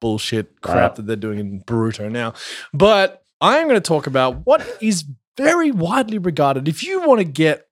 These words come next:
Speaker 1: real deep into the anime nerd world and you wanna talk to the real proper elitists, this is the anime which always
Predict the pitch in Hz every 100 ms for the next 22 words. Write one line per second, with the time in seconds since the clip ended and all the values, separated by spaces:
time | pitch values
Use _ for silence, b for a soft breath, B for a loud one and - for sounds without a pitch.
0 | _ 123 123 139 180 170 135 117 120 104
1 | - 139 135 127 123 131 127 117 117 120
2 | 131 151 147 156 165 247 - _ - 139
3 | 180 202 165 156 143 135 123 104 127 127
4 | 120 - 139 127 131 - 123 117 143 254
5 | 311 - - - - _ _ 107 127 240
6 | 233 - - 170 160 185 135 135 110 101
7 | 104 107 _ _ 113 123 - _ - 170
8 | 147 120 110 110 -